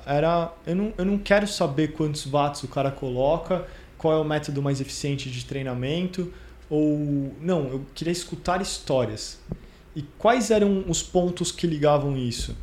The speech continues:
Era o ciclismo e o mundo dos negócios. Como isso tá relacionado, né? Como a gente começa a ver que, de repente, tem esse, essa explosão de ciclismo, todo mundo pedala, todo mundo, é, tá envolvido nesse universo.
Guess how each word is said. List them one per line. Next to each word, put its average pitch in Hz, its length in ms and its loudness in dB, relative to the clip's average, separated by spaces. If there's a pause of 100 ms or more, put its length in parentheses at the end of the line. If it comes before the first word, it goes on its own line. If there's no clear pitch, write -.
(480)
Era 165 420 4
o 147 60 2
ciclismo 226 760 2 (320)
e 185 120 6
o 208 60 8
mundo 185 280 6
dos 170 160 -4
negócios. 185 800 4 (440)
Como 202 240 6
isso 196 200 2
tá 185 120 4
relacionado, 147 800 2
né? 139 220 -2
Como 165 260 -2
a 160 60 0
gente 165 200 -2
começa 180 500 2
a - 20 2
ver 180 400 2 (320)
que, - 100 -4
de 147 140 4
repente, 185 500 2
tem 165 140 0
esse, - 300 -4
essa 147 180 -4
explosão 151 580 4
de 185 80 0
ciclismo, 156 540 0
todo 190 240 4
mundo 165 200 0
pedala, 143 520 2
todo 175 240 -2
mundo, 151 360 0 (400)
é, 139 240 -4
tá 151 300 -2
envolvido 147 640 0
nesse 147 300 -4
universo. 139 640 0